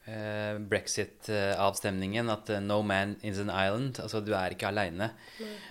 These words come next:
Speaker 1: Du kan ikke f-, eh, du kan ikke gjøre sånne ting og så være så aktiv og, og få til så mye helt på egen hånd. Du er avhengig av gode hjelpere da. Eh, og for min del så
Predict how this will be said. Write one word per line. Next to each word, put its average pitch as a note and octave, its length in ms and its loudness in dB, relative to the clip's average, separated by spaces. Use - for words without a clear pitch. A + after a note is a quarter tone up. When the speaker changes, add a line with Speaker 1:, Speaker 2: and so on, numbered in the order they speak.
Speaker 1:
Du B2 80 -4
kan A2+ 240 0
ikke C#3+ 160 -6
f-, - 180 -16
eh, A#2+ 240 -2
du B2+ 80 -4
kan - 240 -6
ikke D3 160 -2
gjøre A2 400 6
sånne A2 180 -2
ting G#2+ 320 -2
og G#2 80 -4
så A2 140 -2
være G#2 240 2
så G#2 640 0
aktiv G#2 580 -4
og, G#2 480 2
og G#2 260 0
få G#2 240 0
til G#2+ 140 -4
så G#2 240 0
mye G#2+ 400 0
helt G#2+ 160 -6
på A#2 140 -2
egen A2 120 -6
hånd. C3 80 -2
Du G#2+ 60 2
er G#2+ 400 0
avhengig F#2+ 340 -2
av G2 140 -6
gode F#2 160 -2
hjelpere F2 400 -4
da. F#2+ 80 -12
Eh, G#2 320 -2
og G#2+ 80 -4
for B2 80 -4
min G#2 180 -2
del C#3 140 -2
så - 160 0